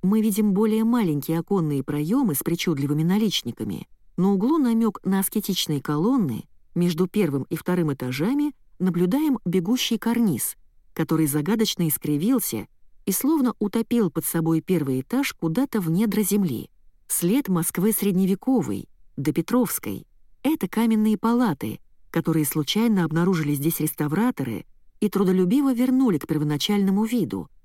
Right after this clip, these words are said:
чтобы мы, гуляющие по городу жители, наслаждались его стариной.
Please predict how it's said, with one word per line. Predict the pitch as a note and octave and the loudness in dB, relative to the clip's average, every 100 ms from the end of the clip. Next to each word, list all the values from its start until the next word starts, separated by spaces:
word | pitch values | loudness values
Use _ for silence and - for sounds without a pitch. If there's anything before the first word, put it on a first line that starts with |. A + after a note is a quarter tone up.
| - | -14
чтобы | - D#3 E3+ | -4 0 2
мы, | F#3+ F#3+ | 4 2
гуляющие | C#3 E3+ F3 C3 - C#3 | 2 0 0 -2 -2 -4
по | D3 | -2
городу | D#3 D#3+ C#3 C3+ | 0 0 0 -2
жители, | C#3 C4 - A#2 A2 - - - | 0 -2 -2 -6 -8 -14 -20 -4
наслаждались | F3 F3 D#3+ C#3+ F3 D4+ C4 - - | -2 0 0 0 0 2 0 -2 -2
его | D#3+ C#3+ E3 | 0 0 -2
стариной. | - D#3+ D3 A#2+ A#2 | -2 -2 -2 -4 -8